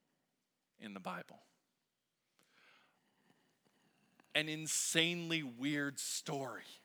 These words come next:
right? I mean, from a world's perspective, an insanely strange story. You have, you have God who, who says, "Hey, Abraham, you're worthless. You're not worth anything. You're just some guy. You're some guy.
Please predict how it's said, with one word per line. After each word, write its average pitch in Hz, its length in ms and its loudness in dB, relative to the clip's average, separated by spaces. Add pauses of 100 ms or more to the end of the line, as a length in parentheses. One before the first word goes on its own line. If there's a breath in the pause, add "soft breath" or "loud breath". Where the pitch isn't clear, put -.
(320)
right? 127 300 10 (420)
I 160 120 10
mean, 180 160 4
from 220 260 12
a 196 80 12
world's 180 480 10
perspective, 139 720 4 (320 loud breath)
an 208 140 12
insanely 214 920 12
strange 165 760 6
story. 127 640 2 (500 loud breath)
You 190 300 12
have, 196 240 12
you 208 80 12
have 185 160 12
God 175 380 12 (260)
who, 196 160 2
who 196 200 2
says, 180 360 10 (200 loud breath)
"Hey, 220 220 12
Abraham, 190 580 12 (300 soft breath)
you're 220 260 12 (120)
worthless. - 800 12 (340)
You're 254 160 12
not 269 240 12
worth 208 240 12
anything. 175 440 12
You're 214 120 6
just 277 220 12
some 240 260 12
guy. 233 360 12 (540)
You're 311 140 10
some 302 300 12
guy. 269 340 10